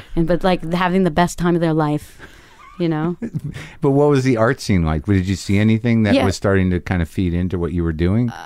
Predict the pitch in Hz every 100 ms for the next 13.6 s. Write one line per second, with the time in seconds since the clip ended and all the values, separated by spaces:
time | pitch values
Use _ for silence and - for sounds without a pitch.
0 | 62 - 269 233 262 269 226 262 240 196
1 | 220 214 208 196 185 - 175 165 190 180
2 | - 170 185 - 170 170 - 180 180 190
3 | 175 185 196 233 180 185 180 170 165 151
4 | 165 160 160 160 160 160 156 107 107 101
5 | 160 160 - 165 160 156 151 - 156 165
6 | 160 160 160 - 156 151 - - - -
7 | - - - 185 180 175 170 - 123 120
8 | 120 104 120 120 113 110 127 110 104 101
9 | 92 104 98 92 95 127 127 - - -
10 | 415 359 - 349 339 285 294 - 285 277
11 | - - 240 233 - - 220 214 208 269
12 | 262 190 302 - - - - - - 196
13 | 202 196 185 180 196